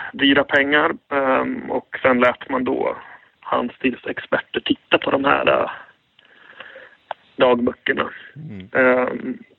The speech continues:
Speaker 1: och, och då blev det fel. Ehm, det, det var, jag tror det var tre olika handstilsexperter från olika länder som tittade på det här och kom
Speaker 2: Mm.
Speaker 1: fram till att de,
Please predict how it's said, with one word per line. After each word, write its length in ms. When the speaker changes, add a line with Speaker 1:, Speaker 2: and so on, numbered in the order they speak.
Speaker 1:
och, 240
och 100
då 180
blev 300
det 80
fel. 520
Ehm, 1120
det, 160
det 300
var, 340
jag 100
tror 140
det 80
var 100
tre 180
olika 640
handstilsexperter 960
från 200
olika 240
länder 340
som 80
tittade 260
på 80
det 80
här 200
och 80
kom 120
Speaker 2:
Mm. 120
Speaker 1:
fram 220
till 180
att 140
de, 260